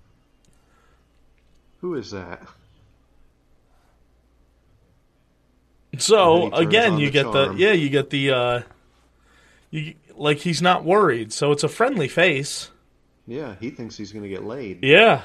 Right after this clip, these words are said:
Speaker 2: "Hey, what are you doing out here?" And then as he starts taking his pants off, <laughs> "I didn't know you wanted to have sex."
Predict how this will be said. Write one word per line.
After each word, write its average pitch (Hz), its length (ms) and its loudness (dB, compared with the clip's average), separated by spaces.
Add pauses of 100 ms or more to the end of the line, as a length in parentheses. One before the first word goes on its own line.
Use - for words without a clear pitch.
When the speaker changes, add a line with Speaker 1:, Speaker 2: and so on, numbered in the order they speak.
(160)
Speaker 2:
"Hey, 220 220 2
what 151 240 2
are 165 40 0
you 180 200 -2
doing 151 240 2
out 120 220 -2
here?" 110 300 0
And 113 200 -8
then 117 160 -6
as 113 180 -8
he 113 100 -8
starts 123 320 -2
taking 127 300 -2
his 113 140 -8
pants 202 420 0
off, 113 380 -4
<laughs> - 2250 -14
"I 240 120 6
didn't 262 160 2
know 151 80 6
you 135 140 4
wanted 135 200 4
to 123 100 2
have 127 160 -2
sex." - 800 2